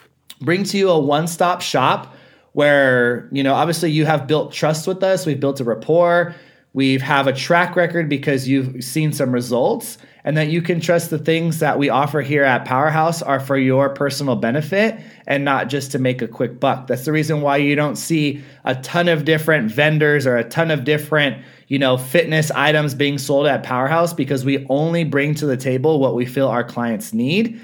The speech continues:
And that's ultimately what I pride ourselves on and what sets us apart. You know, so whether it be the six-week challenge, whether it be a membership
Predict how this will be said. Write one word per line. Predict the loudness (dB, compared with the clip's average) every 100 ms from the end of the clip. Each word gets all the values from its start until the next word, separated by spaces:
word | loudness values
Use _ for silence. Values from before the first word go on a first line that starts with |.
| -20 _
And | -2
that's | -2 -2
ultimately | -2 -2 -2 -2 0
what | 0 2 2 0 -4 -12
I | -2 -2
pride | 0 2
ourselves | 2 0 0 0 0
on | 0 0 2
and | 0
what | 0 0
sets | -4 -4
us | -8
apart. | -10 -2 0 0 -4 -18 _ _ _ -6
You | -2
know, | 0 0
so | 0 2
whether | 2 4
it | 2 2
be | 0 2 0 -2 -12 -12
the | -8
six-week | -4 -4 -2 -4 -2
challenge, | 0 2 2 0 0
whether | 0 0
it | 0
be | 0
a | 0
membership | 0 0 0 0 -2 -4 -8